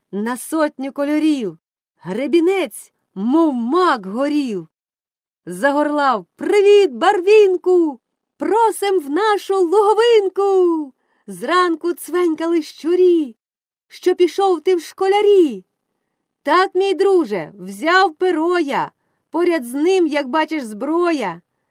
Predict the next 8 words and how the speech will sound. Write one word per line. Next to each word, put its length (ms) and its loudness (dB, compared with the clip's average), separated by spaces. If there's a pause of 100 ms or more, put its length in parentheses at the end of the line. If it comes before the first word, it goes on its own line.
(320)
Виділяй, 600 4
чубарок, 580 0
взвод, 600 -2 (460)
гусінь 720 4
вдерлась 600 -2
на 120 -6
город». 580 -2 (600)
Кріль 400 -4